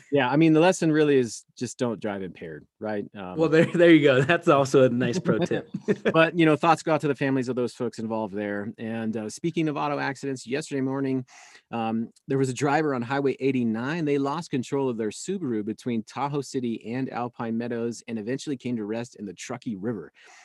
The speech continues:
Speaker 2: Uh, the driver, they, they suffered minor injuries, but, uh, the car had to be pulled out with a tow truck. It had to be a frosty little, little dip. The authorities said the, the driver, the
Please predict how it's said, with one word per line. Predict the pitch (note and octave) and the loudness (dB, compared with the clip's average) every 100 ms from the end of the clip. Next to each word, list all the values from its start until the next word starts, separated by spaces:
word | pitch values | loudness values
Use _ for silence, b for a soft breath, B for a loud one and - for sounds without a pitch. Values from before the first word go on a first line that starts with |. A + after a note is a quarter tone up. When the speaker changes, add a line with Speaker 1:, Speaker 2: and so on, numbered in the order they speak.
| B B | B B
Speaker 2:
Uh, | A#2 G#2+ F#2+ - | -8 -8 -10 -8
the | A2 | -8
driver, | G#2 A#2+ B2+ C#3 D3 | -6 -2 0 2 2
they, | B2 A#2+ A2+ - | 2 0 -2 -4
they | - A#2+ | 0 0
suffered | - D#3+ D3+ C3+ | 2 0 2 2
minor | C3 F3 G3 | 4 4 4
injuries, | G3 F#3 F#3+ F#3 E3 | 2 0 0 0 -2
but, | C3 C3 B2 B2+ | 0 0 0 0
uh, | A#2 | 0
the | A2+ | 0
car | C3 C3+ | 0 -2
had | C3 | -2
to | A#2 | -6
be | |
pulled | A2+ B2+ A#2+ | -6 -4 -4
out | |
with | F#2 F2+ | -6 -10
a | |
tow | - D#3+ | -4 -4
truck. | - C#3 C3 _ B B B B | -2 -2 -4 _ B B B B
It | C#3 | -2
had | B3 A3+ | 0 2
to | |
be | F3+ | 4
a | D3 | 4
frosty | - G#3 F3+ E3+ E3+ D3+ | 4 2 2 2 2 4
little, | D3 C3 A2+ | 4 4 2
little | C#3 C#3 A#2+ | 4 4 4
dip. | A2+ E3 - | 4 2 2
The | B2+ A#2 - | -2 -2 -4
authorities | C3 E3+ E3+ C#3+ | -4 0 0 0
said | - C#3 | 0 -2
the, | B2+ A#2+ A2 G#2+ A2+ - | 0 0 0 -2 -8 -6
the | A2 G#2+ | -4 0
driver, | D3 D3 C3+ B2+ A#2+ | 2 2 2 0 0
the | A#2+ F2 | -4 -6